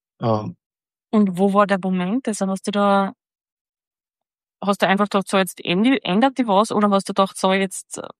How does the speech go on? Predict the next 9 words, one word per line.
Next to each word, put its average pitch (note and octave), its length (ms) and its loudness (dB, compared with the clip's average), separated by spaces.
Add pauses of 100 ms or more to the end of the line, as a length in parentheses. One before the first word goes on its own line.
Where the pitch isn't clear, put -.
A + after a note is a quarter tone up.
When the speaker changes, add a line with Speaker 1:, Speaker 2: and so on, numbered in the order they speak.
(600)
Speaker 2:
wird's F#3+ 380 -2
Zeit? G3+ 340 0
Oder G#3 180 0
hat's F#3+ 180 -2
irgendwo G3+ 340 0
einen, G3 180 2
einen G3 180 -2
Auslöser G#3 560 -2
gegeben? A3+ 280 0